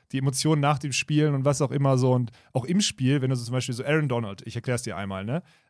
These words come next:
Der beste, eigentlich zweitbeste Verteidiger der Welt so, aber wenn es drauf ankommt, der war einfach komplett da, also komplett klatsch, ne? Und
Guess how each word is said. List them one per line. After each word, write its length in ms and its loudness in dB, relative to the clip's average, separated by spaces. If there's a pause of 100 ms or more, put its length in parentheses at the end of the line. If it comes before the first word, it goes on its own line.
(200)
Der 120 4
beste, 560 4 (720)
eigentlich 220 0
zweitbeste 540 2
Verteidiger 680 -2
der 200 -4
Welt 260 0
so, 260 0 (200)
aber 240 2
wenn 100 2
es 80 2
drauf 200 -2
ankommt, 360 0
der 80 2
war 80 4
einfach 200 -2
komplett 380 -4
da, 140 -4
also 160 -8
komplett 340 -6
klatsch, 320 -8
ne? 160 -4 (440)
Und 420 4